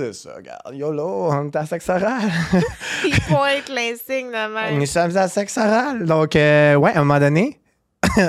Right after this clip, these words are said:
Speaker 1: Ah, mon Dieu, mon pauvre chum qui va écouter ça. On était dans, dans, au Nouvel An avec des amis, puis, euh, j'avais un gars que j'avais ramené dans notre, euh, appartement, genre, mais c'était comme un appartement de une soirée juste pour le Nouvel An. Je pense pas qu'on était comme dans notre coin, en tout cas, c'est pas important.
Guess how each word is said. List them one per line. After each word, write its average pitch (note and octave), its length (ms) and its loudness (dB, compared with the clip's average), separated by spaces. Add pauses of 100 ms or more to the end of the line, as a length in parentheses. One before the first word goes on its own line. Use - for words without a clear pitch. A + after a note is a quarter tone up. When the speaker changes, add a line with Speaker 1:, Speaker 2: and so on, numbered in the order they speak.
(420)
Speaker 1:
Ah, D3 120 2
mon B2 180 2
Dieu, A#2+ 220 0
mon C3+ 120 0
pauvre A#2 160 -4
chum C3 160 -4
qui B2 100 -6
va B2 40 0
écouter A#2+ 240 -6
ça. C#3 140 -4 (500)
On C#3 140 2
était D3+ 180 2
dans, E3 340 4
dans, C#3 680 2 (140)
au C#3 180 4
Nouvel C#3 340 4
An D#3+ 80 2
avec E3+ 180 2
des C3+ 200 2
amis, C#3 340 2
puis, C3 220 0
euh, B2 200 4
j'avais B2+ 220 2
un C3 140 2
gars C3 160 0
que D#3+ 60 0
j'avais C3 200 4
ramené C3 560 0 (480)
dans B2+ 240 2
notre, C3 320 2
euh, A#2 420 4
appartement, C3+ 580 0
genre, E3+ 180 0
mais C#3+ 80 2
c'était A#2+ 160 -4
comme B2+ 100 -2
un B2+ 80 2
appartement C#3 320 0
de D3 80 0
une C3+ 160 0
soirée C3 220 0
juste D3+ 120 -2
pour C3 100 0
le B2 60 2
Nouvel A#2 220 0
An. A#2+ 80 -2
Je B2+ 60 -8
pense C3 120 -6
pas C3+ 120 -6
qu'on B2 160 -4
était A2+ 140 -8
comme G2+ 280 -8 (160)
dans A2+ 140 -4
notre G2+ 200 -6
coin, A2+ 140 -10
en C3 40 -8
tout B2+ 120 -12
cas, - 80 -14
c'est - 100 -20
pas A2+ 60 -4
important. G#2+ 280 -8